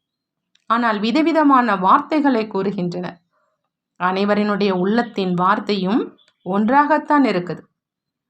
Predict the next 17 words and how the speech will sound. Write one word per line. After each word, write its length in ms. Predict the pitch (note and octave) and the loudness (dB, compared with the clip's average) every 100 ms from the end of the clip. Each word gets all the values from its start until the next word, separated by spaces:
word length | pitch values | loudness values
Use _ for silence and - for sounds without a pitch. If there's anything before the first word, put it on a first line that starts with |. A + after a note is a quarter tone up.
| _ - | _ -4
மனதின் 500 | F#3+ G#3 C#4 C4+ G#3+ | 0 2 2 0 -2
ராஜா 480 | - F#3 G3 A3+ A#3+ | -2 2 2 2 0
வந்து 260 | G3 F3+ F#3+ | 0 -2 -4
விட்டார். 500 | F#3 F3+ - - _ _ _ _ _ _ _ - | -6 -8 -10 -10 _ _ _ _ _ _ _ -8
ஒவ்வொருவனுடைய 640 | F#3+ G3+ A3 A3 F#3+ F#3 | -4 0 0 0 -2 -2
மனதையும் 560 | E3+ F#3 A3+ B3 B3 B3 | -2 0 0 0 0 0
பாருங்க. 540 | A3 A3 G#3+ G#3 G#3+ - _ _ _ | 2 2 0 -6 -8 -10 _ _ _
அந்த 360 | - G#3+ B3 C4+ | -8 -4 -2 0
மாதிரி 400 | A3+ G3+ G3 B3 | 2 0 0 -2
ஒரு 500 | G#3 F#3+ F3 - _ _ _ - | 0 0 -2 -6 _ _ _ -6
போட்டோகிராஃபர் 880 | G#3+ G#3 G#3+ F#3+ F#3 F3+ - G#3 B3+ | -4 -2 -2 0 0 0 -4 -4 -2
இதுவரைக்கும் 560 | F#3+ A#3+ G#3+ G#3+ A#3+ | 0 0 0 -2 -4
போட்டோ 400 | A#3+ A#3+ C4 A#3+ | -2 -2 0 0
எடுக்கல. 440 | G#3+ G#3+ G3+ - - _ _ _ _ _ _ | -2 -2 -4 -6 -14 _ _ _ _ _ _
ஆனால் 320 | G3+ G#3+ G3 | -2 0 0
பாபாவின் 540 | F3+ F#3+ A#3+ C4+ B3+ G#3 | 2 2 4 4 2 0
மனதில் 680 | F3+ G3 F3 E3 C4 - | 0 -2 -2 -4 -6 -10